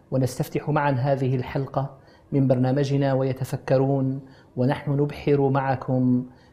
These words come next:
في آيات الله عز وجل، نتفكر فيها لعلنا نصل إلى بارئنا فنسعد بقربه في الدنيا والآخرة. إخوتي، أخواتي، رحبوا معي في مستهل هذه الحلقة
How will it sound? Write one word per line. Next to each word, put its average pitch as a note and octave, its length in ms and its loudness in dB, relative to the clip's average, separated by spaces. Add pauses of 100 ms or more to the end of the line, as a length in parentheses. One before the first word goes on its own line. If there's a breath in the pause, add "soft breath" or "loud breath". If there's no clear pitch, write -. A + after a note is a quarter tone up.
في C#3+ 260 -4
آيات C#3 300 0
الله C3 360 0
عز B2 200 -2
وجل، B2+ 540 0 (360 loud breath)
نتفكر C#3 580 0
فيها C3 580 -2 (340 loud breath)
لعلنا C#3 480 2
نصل C#3+ 340 -2
إلى C#3 280 0
بارئنا C3 500 0
فنسعد C3 580 -2
بقربه B2+ 640 -2
في B2 100 -6
الدنيا B2 400 2
والآخرة. C3 640 -2 (500 loud breath)
إخوتي، - 400 2
أخواتي، C#3+ 440 0
رحبوا C#3 420 -2
معي C3+ 420 -2 (340 loud breath)
في - 180 -4
مستهل C3 500 0
هذه C3+ 320 0
الحلقة C#3+ 560 -4